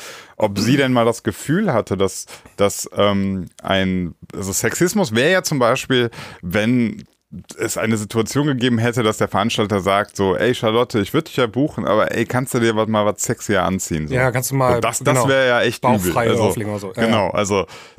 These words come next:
Speaker 1: das wär ja dann, wo du dann sagst, so, "Sag mal, geht's noch?" Ne?
Speaker 2: Aber ich bin
Speaker 1: Ähm,
Speaker 2: mir, das machen die
Speaker 1: und
Speaker 2: nicht.
Speaker 1: das
Speaker 2: Also die sind schon so
Speaker 1: glaub ich auch
Speaker 2: groß,
Speaker 1: nicht, ne?
Speaker 2: die sind so groß, da sagen die, äh, "Das funktioniert nicht." Also das machen die nicht, bin ich mir ziemlich
Speaker 1: Ja,
Speaker 2: sicher.
Speaker 1: dann wär halt die Frage, ob,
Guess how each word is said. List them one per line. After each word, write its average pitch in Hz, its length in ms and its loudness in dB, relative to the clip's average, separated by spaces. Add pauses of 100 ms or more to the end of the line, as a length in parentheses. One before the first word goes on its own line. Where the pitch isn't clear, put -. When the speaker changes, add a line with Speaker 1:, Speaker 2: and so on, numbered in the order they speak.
Speaker 1:
das 143 260 -2
wär 135 140 2
ja 131 80 2
dann, 123 160 2
wo 120 80 2
du 120 80 4
dann 117 140 0
sagst, 110 220 -2
so, 95 200 -2
"Sag 92 160 -2
mal, 87 120 0
geht's 90 360 -4
noch?" 127 240 -2
Ne? 113 240 -2 (160)
Speaker 2:
Aber - 180 4
ich 147 60 2
bin 165 100 2
Speaker 1:
Ähm, 170 60 2
Speaker 2:
mir, 165 80 0
das 156 180 0
machen 170 200 0
die 165 60 0
Speaker 1:
und 113 60 -2
Speaker 2:
nicht. 101 100 -6
Speaker 1:
das 110 100 0
Speaker 2:
Also 127 100 0
die 147 140 2
sind 160 180 -2
schon 156 120 -2
so 135 140 -4
Speaker 1:
glaub 185 60 0
ich 160 80 -6
auch - 40 -6
Speaker 2:
groß, 156 360 0
Speaker 1:
nicht, - 60 -12
ne? 101 60 -6
Speaker 2:
die 120 60 0
sind 135 160 0
so 143 140 0
groß, 151 380 -2
da 117 100 0
sagen 123 320 0
die, 127 180 0
äh, 117 480 -2
"Das 120 160 -4
funktioniert 104 360 -10
nicht." - 120 -18
Also 113 140 -4
das 117 100 0
machen 110 160 -4
die 98 80 -8
nicht, 101 240 -18
bin 110 120 -4
ich - 40 -2
mir 110 60 -4
ziemlich 117 200 -2
Speaker 1:
Ja, 110 60 4
Speaker 2:
sicher. 107 100 4
Speaker 1:
dann 104 80 2
wär 120 100 6
halt 127 120 2
die 127 80 -4
Frage, 127 400 4
ob, - 220 -2